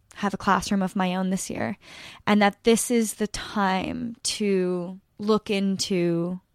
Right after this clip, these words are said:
doing what I love,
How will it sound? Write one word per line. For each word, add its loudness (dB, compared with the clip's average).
doing 8
what 6
I 6
love, 2